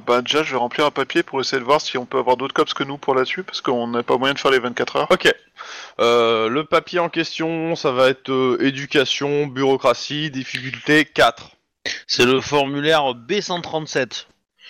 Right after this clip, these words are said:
Speaker 3: Il faut accompagner, euh, du, de l'annexe huit,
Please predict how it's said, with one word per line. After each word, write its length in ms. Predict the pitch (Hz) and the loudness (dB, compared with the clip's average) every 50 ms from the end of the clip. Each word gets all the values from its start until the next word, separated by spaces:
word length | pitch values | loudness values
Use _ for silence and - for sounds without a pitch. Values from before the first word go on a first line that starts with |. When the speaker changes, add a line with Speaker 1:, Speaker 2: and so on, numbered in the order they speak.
| - - _ - | -20 -18 _ -12
Speaker 3:
Il 80 | 120 | -6
faut 140 | - 131 139 | 0 2 4
accompagner, 880 | 143 139 - - 147 139 120 139 135 135 139 151 156 160 165 165 165 160 | 4 4 2 -2 -4 -2 0 0 0 0 0 -2 -4 -4 -2 0 0 2
euh, 440 | 151 143 131 123 117 117 113 113 110 | 2 2 2 2 2 2 0 0 -2
du, 360 | 107 113 123 123 120 117 110 - - - | -6 -6 -6 -6 -6 -6 -8 -8 -12 -12
de 400 | - 92 95 87 90 87 110 120 | -14 -14 -18 -16 -12 -4 0 2
l'annexe 440 | 127 131 131 139 143 147 - - - | 4 4 4 2 0 -2 -2 -4 -4
huit, 600 | 131 120 117 113 120 180 180 - _ - - - | -2 -2 -2 -2 -4 -4 -6 -6 _ -10 -10 -10